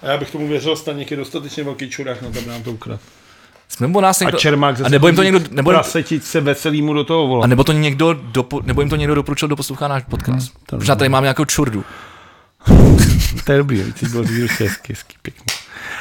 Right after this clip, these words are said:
Speaker 2: Dneska
Speaker 1: Eh,
Speaker 2: je fakt, jsme
Speaker 1: a ono
Speaker 2: to
Speaker 1: jako
Speaker 2: je
Speaker 1: na
Speaker 2: jako
Speaker 1: druhou stranu, ale co si budeme povídat, jako nám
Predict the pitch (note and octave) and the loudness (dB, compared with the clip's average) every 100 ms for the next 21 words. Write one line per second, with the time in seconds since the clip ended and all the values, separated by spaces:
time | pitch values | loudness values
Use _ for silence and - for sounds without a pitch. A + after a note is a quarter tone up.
0 | - A#2+ A#2 B2 A#2+ A#2 A#2+ C3+ - A2+ | -10 0 6 8 8 6 2 -4 -4 2
1 | C#3 D#3+ E3+ D3 G3 E3+ F3+ - F3 E3+ | 4 6 6 6 6 6 4 4 4 4
2 | E3 E3+ E3 C3 D3+ E3 D3+ D3 D3+ D3 | 6 4 2 -4 -4 -4 -2 -2 0 0
3 | C#3 D#3 | 0 0